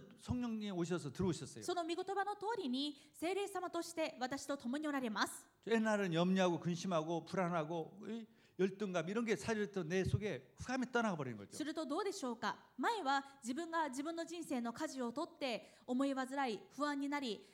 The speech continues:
Speaker 2: 人と比べて劣等感に苛まれ、倒れていたそのような生き方が完全に変わります。
Speaker 1: 어제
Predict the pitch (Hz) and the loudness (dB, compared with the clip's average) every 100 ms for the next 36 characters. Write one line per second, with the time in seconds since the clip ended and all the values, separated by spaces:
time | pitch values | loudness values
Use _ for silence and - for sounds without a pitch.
0 | - 247 320 311 311 320 330 - 208 240 | -14 -6 -4 -2 -2 -2 0 -2 -2 -2
1 | 269 392 403 294 262 262 269 285 302 262 | -2 0 0 0 -2 -2 -2 -2 -2 -2
2 | 202 - 349 453 440 330 277 277 277 370 | -6 -4 0 0 0 -4 -2 -4 -4 -6
3 | 494 403 247 247 302 311 254 247 254 - | -4 -2 -4 -4 -6 -2 0 0 -2 -8
4 | - 370 415 403 415 262 240 196 214 - | -4 -4 -2 -4 -2 0 0 2 0 0
5 | - _ _ _ _ _ _ _ _ - | -12 _ _ _ _ _ _ _ _ -8
6 | 165 170 160 160 151 - | -4 2 4 4 0 -4